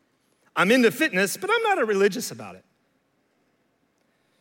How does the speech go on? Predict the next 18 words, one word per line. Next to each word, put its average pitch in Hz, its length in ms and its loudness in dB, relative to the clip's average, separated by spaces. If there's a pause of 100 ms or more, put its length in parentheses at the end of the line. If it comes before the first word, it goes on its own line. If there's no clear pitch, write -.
(260)
He 180 100 0
also 220 300 4
launched 165 380 0
into 170 180 -4
a 151 40 4
long 160 320 0
diatribe 151 640 2
about 151 300 -2
the 131 80 -10
hypocrisy 156 720 -2
of 135 80 -4
other 147 180 0
people 165 340 -8
he 135 100 -6
sees 208 380 -6
at 131 80 -10
the 143 80 -6
gym 120 400 -10